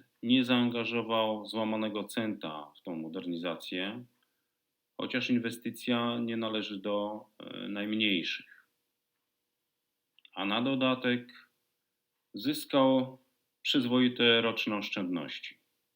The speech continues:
czyli zmniejszenie kosztów stałych utrzymania obiektu. Dzisiaj skupiłem się na sprawach technicznych, natomiast chciałem też zaznaczyć, że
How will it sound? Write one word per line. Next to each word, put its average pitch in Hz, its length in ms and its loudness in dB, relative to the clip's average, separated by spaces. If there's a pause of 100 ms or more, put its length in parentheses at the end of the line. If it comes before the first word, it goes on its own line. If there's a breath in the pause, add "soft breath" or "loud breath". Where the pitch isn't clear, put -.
(120)
czyli 165 240 -4
zmniejszenie 117 600 4
kosztów 101 400 -6
stałych - 540 -4 (500)
utrzymania 82 500 -6
obiektu. 69 400 -12 (1400)
Dzisiaj 123 320 -2
skupiłem 120 520 -2
się 113 160 -6
na 101 380 -4
sprawach 101 440 -6
technicznych, 107 960 -6 (460 soft breath)
natomiast 151 380 -4
chciałem 135 320 -4
też 123 460 -2
zaznaczyć, 110 680 -6
że 107 440 -6